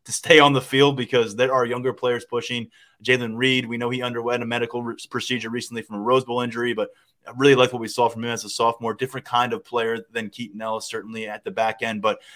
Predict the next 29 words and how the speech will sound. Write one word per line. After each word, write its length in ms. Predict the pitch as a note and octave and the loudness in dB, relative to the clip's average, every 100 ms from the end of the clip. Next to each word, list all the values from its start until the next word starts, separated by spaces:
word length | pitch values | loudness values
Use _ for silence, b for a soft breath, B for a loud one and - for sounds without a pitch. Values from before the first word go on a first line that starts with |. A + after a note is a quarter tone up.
| B | B
uh, 120 | A2 - | -4 -2
some 240 | - A2 | -4 -4
long, 460 | A2+ C3 C#3 C3+ A2 | 4 10 10 10 6
rangy 540 | A2 C#3 D3+ B2 A2+ | 0 2 2 0 0
athletes 540 | G#2+ A#2 - A2 G#2+ | 0 0 -4 -10 -10
and 120 | G#2 G2 | -12 -8
K 180 | A#2+ | -6
J 160 | A2 A2 | -4 -4
Winston 380 | G#2 A#2 - A2 | -4 -6 -8 -6
on 140 | A2 | -4
the 100 | G#2+ | -2
rise, 420 | G2+ G#2+ G#2+ G2+ | 2 4 2 0
Zakee 400 | G#2+ - C3 A2 | -8 -10 -8 -6
Wheatley, 640 | G2 B2 B2 A2+ A#2 A2 b b b | -2 -2 -2 -2 -2 -2 b b b
and 160 | A2+ A2+ | -8 -6
then 80 | |
they've 160 | A#2 A2 | -6 -2
got 220 | A#2+ A#2+ | 0 0
some, 160 | - G#2+ | -2 -12
some 260 | - A2 | -8 -4
reinforcements 640 | A#2 A#2 G2+ A#2+ A2 A2+ G2 | -2 -2 0 0 0 -4 -8
coming 300 | - A2 A2 | -6 -4 -4
in 100 | A2 | -2
with 180 | G2+ G2+ | -4 -2
younger 320 | A2+ A#2 G#2+ | -2 -2 -4
players 400 | - A2 G#2+ G#2 | 0 2 2 2
as 220 | G2+ F#2 | -2 -2
well. 300 | G#2+ B2 A#2+ | 4 8 8
But 240 | G#2+ G#2+ | 6 -2